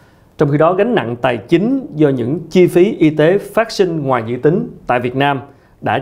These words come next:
chạm mốc là ba mươi sáu tỷ đô la Mỹ. Và so với các nước trong khu vực về tỷ lệ tham gia bảo hiểm, ở Singapore tám mươi phần trăm, Malaysia năm mươi phần trăm và các nước phát triển như Mỹ, Anh, Nhật Bản lên đến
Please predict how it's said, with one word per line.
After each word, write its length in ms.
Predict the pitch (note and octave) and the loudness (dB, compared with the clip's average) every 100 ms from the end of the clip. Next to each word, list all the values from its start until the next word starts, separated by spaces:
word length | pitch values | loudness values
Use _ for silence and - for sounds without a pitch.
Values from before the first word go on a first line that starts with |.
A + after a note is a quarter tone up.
| - | -4
chạm 280 | B2 G#2 C#3 | -6 -4 -2
mốc 240 | G#3 - | -2 -4
là 140 | A#2+ G#2 - - | -6 -6 -10 -2
ba 200 | F#3 F#3 | 0 0
mươi 140 | F3 | -2
sáu 300 | D#3+ E3 F#3 | -2 0 0
tỷ 220 | G3+ G#2+ | 0 -2
đô 120 | B2+ D3+ | 2 2
la 100 | B2 | 0
Mỹ. 280 | A#2 B2+ - - - - _ - - - | -2 -4 -6 -14 -20 -20 _ -20 -20 -8
Và 100 | - | -4
so 240 | C#3 F#3 F#3+ | 0 2 2
với 140 | G#3+ | 0
các 160 | A3+ A#3+ | 0 0
nước 280 | B3 C4+ - | 2 2 0
trong 140 | F#3 | 0
khu 120 | F3+ | 2
vực 240 | D3+ C3+ - | 2 0 -4
về 200 | B2 B2+ | -2 0
tỷ 160 | A#2 C3 | 0 2
lệ 300 | E3+ A#2 A2+ | 2 2 0
tham 180 | C#3 D#3 | -2 0
gia 160 | D3 C#3+ | 2 2
bảo 160 | A#2+ | 2
hiểm, 340 | D3 B2+ A#2+ G3 - - - - | 0 0 -2 -6 -10 -20 -20 -18
ở 120 | - A#2 | -8 0
Singapore 680 | F3+ F3 D#3+ E3 E3+ E3 E3+ - | 2 2 4 4 4 2 -4 -4
tám 140 | D#3 | -2
mươi 80 | G#3+ | 0
phần 200 | D3+ A#2 | -4 -2
trăm, 400 | D3+ D#3+ D#3+ D#3 - | 0 0 -4 -8 -12
Malaysia 800 | C#3+ D3 D3+ D3 E3 D3+ D3 D3+ | -2 2 2 0 2 2 4 0
năm 160 | D3 D#3 | 0 0
mươi 100 | D3+ | 0
phần 120 | C3+ | -2
trăm 260 | G#2+ D3 C#3+ - - _ _ | 0 -2 -2 -10 -20 _ _
và 120 | D3 | -2
các 160 | D3 G3 | -2 0
nước 140 | A3 A3 | 0 0
phát 140 | A#3 | 0
triển 240 | - A#2+ | 0 0
như 120 | F#3 E3 | 2 2
Mỹ, 460 | B2+ A#2 A#2 E3+ | 2 0 0 0
Anh, 340 | - D#3+ D#3+ D#3 | 0 -2 -2 -4
Nhật 220 | D3 - | -6 -4
Bản 360 | B2+ G2+ D3+ G#3 | -4 -4 -4 0
lên 340 | F3 D#3+ D3+ | 2 2 2
đến 320 | D3 F#3 B3 | 2 0 -2